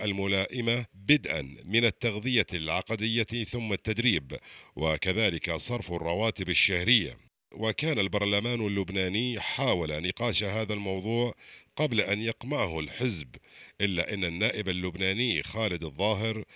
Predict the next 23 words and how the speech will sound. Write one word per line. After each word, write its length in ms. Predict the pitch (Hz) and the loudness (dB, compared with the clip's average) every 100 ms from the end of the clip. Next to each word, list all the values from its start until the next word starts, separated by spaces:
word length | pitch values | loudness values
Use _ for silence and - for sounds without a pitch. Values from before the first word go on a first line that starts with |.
| - _ - | -20 _ 4
قال 220 | 196 120 | 6 6
في 100 | 117 | 2
تصريح 460 | 107 - 117 98 104 | 0 2 0 0 2
شهير 600 | - 98 101 107 110 - - - - | 2 2 2 2 0 -6 -12 -10 0
إن 180 | 113 113 | 2 2
إرسال 640 | 113 107 147 131 87 76 | 2 2 2 2 2 0
حزب 340 | - 120 98 101 | -2 -4 0 0
الله 360 | 104 127 98 | 2 2 2
الأطفال 520 | 95 110 - 139 101 | 2 -2 -2 0 0
إلى 320 | 85 95 98 90 | 2 2 2 2
سوريا 560 | 123 120 113 113 113 - - - | 2 2 4 2 0 -8 -20 -14
دلالة 600 | 98 135 135 110 82 - | 2 4 6 4 2 -2
واضحة 800 | 78 76 104 123 117 120 101 123 120 120 117 | -6 -2 2 2 2 0 -2 -4 -2 -4 -4
على 240 | 85 110 | -4 -2
المأزق 560 | 107 107 123 110 107 - | -2 -2 -4 -4 -4 -4
الكبير 600 | 104 92 82 110 120 127 - - - 123 | 4 4 6 6 6 4 -10 -14 -6 2
الذي 460 | 131 143 104 82 - - | 6 8 6 2 2 6
أوقع 480 | 143 123 95 85 82 | 8 8 6 6 4
فيه 300 | 135 127 101 | 4 2 2
الحزب 600 | 90 - 110 85 80 80 | 0 2 2 2 -2 -2
جمهوره 540 | 110 104 120 120 110 | -2 -2 -2 0 2
ومناصريه 1040 | 113 107 101 104 101 95 110 117 113 110 107 | 2 2 2 2 2 2 2 2 2 4 2
ولبنان، 680 | 107 107 95 127 104 69 | 2 2 2 4 2 0